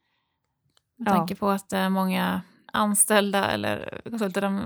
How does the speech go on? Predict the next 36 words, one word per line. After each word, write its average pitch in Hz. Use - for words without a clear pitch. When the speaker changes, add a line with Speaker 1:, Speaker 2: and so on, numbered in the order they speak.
Speaker 1:
de 202
föredrar 202
en 214
friare, 196
eh, 208
arbetssituation. 202
Speaker 2:
Och 208
det 330
är 381
ju 392
fantastiskt -
att 208
Speaker 1:
Mm. 220
Speaker 2:
kunna 202
vara 202
mer 294
självständig, 214
som 220
Speaker 1:
Mm. 226
Speaker 2:
vi 202
pratade 220
om 208
i 214
början. 226
Speaker 1:
Mm. 277
Speaker 2:
Och 208
vad 214
vi 208
skulle 208
vilja 214
skicka 220
med 262
då 185
till 190
de 196
som 185